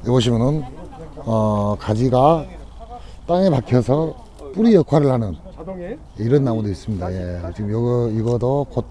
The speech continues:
뿌리 역할을 하겠네요. 어, 오래되다 보니까 이런 형태로도 처리가 되네요. 음, 한번 보시면은요. 야, 어, 체리 연구원의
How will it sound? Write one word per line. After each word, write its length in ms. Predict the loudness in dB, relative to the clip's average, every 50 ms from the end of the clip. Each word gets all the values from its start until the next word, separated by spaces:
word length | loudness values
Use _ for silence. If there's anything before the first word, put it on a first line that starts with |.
| -10
뿌리 160 | -4 -2 0 0
역할을 320 | 0 0 0 -2 -2 -2
하겠네요. 580 | -2 -2 -2 0 -2 -2 -4 -4 -4 -6 -8 -8 -10 -16 -16 -16 -16 -16 -14 -14 -14 -14 -14 -14 -14 -12 -10 -10 -10 -10 -10 -10 -8 -8 -8 -8 -10 -12 -12 -10 -10
어, 100 | -8 -8
오래되다 600 | -6 -4 -4 0 2 4 4 6 6 6 6 4 4
보니까 220 | 4 2 2 2
이런 400 | 4 6 6 6 6 6 6 4
형태로도 960 | 4 2 2 2 2 4 4 4 4 2 2 0 0 0 0 0 0 -2 -4 -4
처리가 300 | -2 -4 -2 -2 -2 -4
되네요. 420 | -4 -4 -6 -4 -4 -6 -8 -10 -12 -14 -16 -16 -16 -18 -18 -18 -18 -20 -18 -18 -18 -16 -10 -8
음, 600 | -6 -4 -4 -4 -4 -6 -6 -8 -8 -8 -10 -12 -14
한번 200 | -10 -8 -8 -6
보시면은요. 520 | -6 -6 -6 -6 -6 -6 -6 -8 -8 -10 -10 -12 -14 -14 -12 -10 -8
야, 460 | -6 -6 -6 -6 -6 -8 -8 -10 -12 -16 -20 -20 -18 -16 -14 -12 -12 -12 -12 -12 -12 -12 -12 -14 -14 -16 -18 -20 -20 -20 -20 -20 -16 -14 -14 -14 -14 -16 -18 -18
어, 340 | -18 -16 -14 -14 -14 -14 -14 -14 -14 -14 -14 -14 -16 -16 -16 -16 -16 -8
체리 340 | -4 -2 0 2 2 2
연구원의 1200 | 2 2 2 2 0 2 2 2 2 2 0 0 0 0 -2 -2 0 0 -2 -2 -2 -4 -6 -6